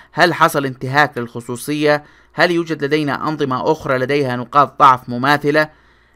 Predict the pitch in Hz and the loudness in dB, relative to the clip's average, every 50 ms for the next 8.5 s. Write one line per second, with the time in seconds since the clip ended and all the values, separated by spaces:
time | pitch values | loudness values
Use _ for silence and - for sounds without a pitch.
0 | _ - 135 147 147 151 139 131 151 147 196 214 196 151 139 143 143 143 139 101 | _ -4 -4 0 0 0 -2 -2 -6 -2 0 2 2 4 4 4 4 2 2 -2
1 | 139 135 135 143 143 147 165 139 120 - _ _ - - 123 120 127 139 147 139 | -4 -2 0 0 2 4 4 2 2 0 _ _ -14 -8 -4 2 2 2 2 2
2 | 131 123 120 - - 160 156 - 175 170 175 175 175 - - - - _ _ _ | 0 -4 -4 0 0 0 0 0 0 2 2 2 2 0 -8 -20 -20 _ _ _
3 | - 127 131 131 127 131 165 170 165 151 - - 127 127 131 131 131 147 147 143 | 0 2 2 2 2 2 -2 -2 -2 -4 -8 -10 -4 -2 0 2 2 2 0 0
4 | 143 131 127 127 131 127 120 - 127 120 - - 127 135 143 143 143 139 135 - | -2 -4 -4 -6 -8 -10 -6 -6 -8 -8 -8 -10 -8 -6 -4 -2 0 -2 -2 -2
5 | - _ _ - 160 165 - - 143 120 110 - 107 - - _ _ _ _ _ | -6 _ _ -2 -2 -2 0 2 2 2 2 0 -6 -14 -18 _ _ _ _ _
6 | _ _ _ - 139 160 170 - - - 185 185 180 143 - - - _ _ _ | _ _ _ 0 0 2 2 -2 -2 -2 2 4 6 4 4 2 -4 _ _ _
7 | _ _ _ _ _ - - 131 143 156 156 156 156 170 202 202 180 175 151 156 | _ _ _ _ _ -8 -6 -2 2 2 2 4 4 4 2 2 0 -2 -2 -2
8 | 139 - - 160 151 139 131 139 147 143 | -4 0 2 4 4 4 4 2 0 -2